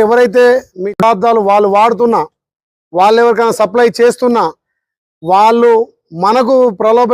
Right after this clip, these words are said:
పెట్టి ఏదో చాక్లెట్ అని చెప్పి మంచిగుంటది అని చెప్పి కొన్ని శక్తులు మన మీద పనిచేస్తున్నాయి కాబట్టి వాటి మీద మనందరం అలర్ట్గా ఉండాలి.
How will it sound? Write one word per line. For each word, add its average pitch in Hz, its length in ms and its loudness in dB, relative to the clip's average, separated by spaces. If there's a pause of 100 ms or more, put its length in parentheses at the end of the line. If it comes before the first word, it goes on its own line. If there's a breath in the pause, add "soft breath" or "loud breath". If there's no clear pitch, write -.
పెట్టి 233 260 -2 (580)
ఏదో 202 120 0 (120)
చాక్లెట్ 214 460 0
అని 214 140 -2
చెప్పి 202 160 -2 (140)
మంచిగుంటది 214 580 -2 (640)
అని 190 140 -2
చెప్పి 202 180 -2 (120)
కొన్ని 240 280 0 (1040)
శక్తులు 208 380 -2
మన 233 160 0
మీద 233 80 2 (120)
పనిచేస్తున్నాయి 220 460 -2
కాబట్టి 214 260 -2 (140)
వాటి 220 320 0
మీద 240 140 2 (640)
మనందరం 240 520 0
అలర్ట్గా 240 340 0 (100)
ఉండాలి. 247 340 2